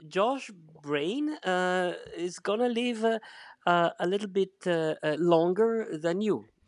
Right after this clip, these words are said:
So when you meet, you're gonna be younger. And he has been older than, than you. That's a fact. So, I mean, it can be checked in the laboratory. The reason we are not used to this strangeness, uh,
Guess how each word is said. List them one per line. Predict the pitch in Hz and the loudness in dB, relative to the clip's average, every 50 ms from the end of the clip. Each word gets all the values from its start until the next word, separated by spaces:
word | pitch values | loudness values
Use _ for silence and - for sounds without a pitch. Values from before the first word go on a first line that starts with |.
| - - - - - - - - _ | -18 -18 -18 -18 -20 -20 -20 -16 _
So | - - - 214 196 196 185 160 | -2 2 4 4 6 4 4 4
when | 156 196 214 | 4 4 4
you | 233 233 | 4 2
meet, | 220 240 269 240 - - | 2 2 2 2 2 2
you're | 202 196 | 2 4
gonna | 170 190 185 180 | 4 4 2 2
be | 170 170 | 0 -2
younger. | 165 165 156 165 175 160 131 - - - _ _ _ _ _ _ _ _ _ | 0 2 4 4 4 2 0 -4 -6 -12 _ _ _ _ _ _ _ _ _
And | - 156 165 151 | -2 -2 -2 0
he | - - | 2 2
has | 202 185 170 | 2 2 2
been | 180 180 180 170 160 160 151 156 - - _ | 0 0 2 2 0 0 -4 -10 -16 -6 _
older | 160 170 180 175 165 135 139 120 | 2 2 4 2 2 0 -2 -2
than, | 113 117 117 110 - - 127 | -2 -6 -8 -10 -12 -10 -6
than | 127 123 120 | -6 -6 -6
you. | 120 127 | -6 -4
That's | 151 226 269 - | -4 -4 -4 -4
a | 302 254 | -8 -4
fact. | - - 277 254 165 127 - - | 0 2 2 2 2 -2 -6 -6
So, | - 165 | -6 -4
I | 147 147 | -2 0
mean, | 165 175 | 0 0
it | 170 | 0
can | - 196 190 | 0 -2 -2
be | 180 | -2
checked | 175 - - 220 208 - _ - | -4 -2 0 0 0 0 _ -6
in | 170 | -4
the | 160 160 | -2 0
laboratory. | 156 156 175 180 175 156 - - 143 127 127 131 131 127 | 2 2 2 0 -2 -4 -4 -6 -6 -4 -2 -4 -4 -2
The | 139 156 | -2 -2
reason | 196 233 214 233 226 208 | -2 0 0 0 -2 0
we | 196 202 | 0 0
are | 196 185 | 0 0
not | 185 185 180 - - - | -2 -2 -4 -6 -10 -10
used | 175 214 277 269 - - - - | -8 -8 -8 -8 -10 -14 -12 -10
to | 139 120 117 113 | -10 -8 -10 -6
this | 117 117 113 - | -6 -6 -6 -4
strangeness, | - - - - - - - 151 139 143 156 151 - - - - - - - - - | -6 -8 -8 -10 -12 -4 -2 0 0 0 -2 -4 -6 -10 -12 -10 -8 -6 -4 0 2
uh, | 139 | 2